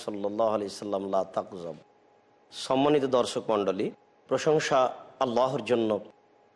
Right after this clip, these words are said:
শান্তি অবতীর্ণ হোক আল্লাহ রাসূলের উপর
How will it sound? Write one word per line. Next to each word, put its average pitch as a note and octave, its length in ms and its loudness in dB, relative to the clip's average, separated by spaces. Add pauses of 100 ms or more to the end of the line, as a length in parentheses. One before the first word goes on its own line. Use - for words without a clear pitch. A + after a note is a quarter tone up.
(120)
শান্তি C3 380 0
অবতীর্ণ B2+ 440 2
হোক C3 400 2
আল্লাহ B2+ 240 2
রাসূলের A#2 420 2
উপর G2+ 320 -2